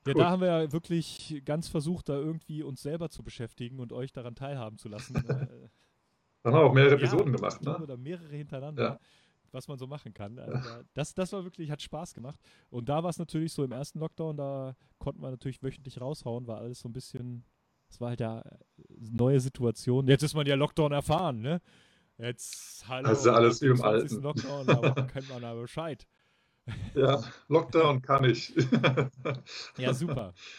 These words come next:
Speaker 2: Ja, schade, aber so ist es, <laughs> genau. Aber ich denke auch, dass es auch da jetzt echt noch eine Menge zum Anschauen oder zum Nachlesen gab, äh, von Sachen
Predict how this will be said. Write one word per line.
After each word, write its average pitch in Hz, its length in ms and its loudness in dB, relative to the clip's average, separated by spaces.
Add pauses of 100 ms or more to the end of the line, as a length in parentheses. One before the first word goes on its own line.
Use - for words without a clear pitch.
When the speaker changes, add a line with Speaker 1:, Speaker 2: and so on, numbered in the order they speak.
(240)
Speaker 2:
Ja, 143 340 8
schade, 151 460 4
aber 151 200 4
so - 80 2
ist 147 240 0
es, 131 260 0
<laughs> - 60 -14
genau. 131 340 -2 (760)
Aber 151 200 6
ich 170 100 2
denke 180 220 4
auch, 165 120 6
dass 151 120 2
es 143 120 -6
auch 139 180 -2
da 139 140 4
jetzt 131 160 2
echt 131 320 -2 (200)
noch 131 200 -6
eine 131 100 4
Menge 139 300 6
zum 131 180 -2
Anschauen 135 540 6
oder 120 140 6
zum 123 140 0
Nachlesen 123 540 6
gab, 135 420 2 (160)
äh, 135 360 8
von 127 200 -4
Sachen 143 480 2